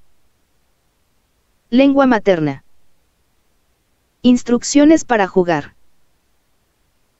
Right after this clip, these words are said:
Aprendizaje esperado. Elabora instructivos empleando los modos y tiempos verbales adecuados, así como palabras que indiquen orden temporal, números y viñetas para expresar secuencias.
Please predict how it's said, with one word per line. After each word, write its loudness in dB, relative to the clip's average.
Aprendizaje -2
esperado. -2
Elabora 0
instructivos -2
empleando 0
los 0
modos 0
y -2
tiempos 0
verbales -2
adecuados, -2
así -4
como -2
palabras -2
que -4
indiquen 0
orden 0
temporal, -2
números 2
y 4
viñetas 0
para 0
expresar -4
secuencias. -4